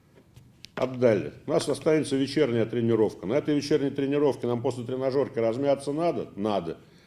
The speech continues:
Побросать надо? Надо. Соответственно,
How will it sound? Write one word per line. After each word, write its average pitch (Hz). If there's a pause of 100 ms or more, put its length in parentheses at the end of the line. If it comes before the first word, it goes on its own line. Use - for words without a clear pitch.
Побросать 135
надо? 151
Надо. 98 (1600)
Соответственно, 113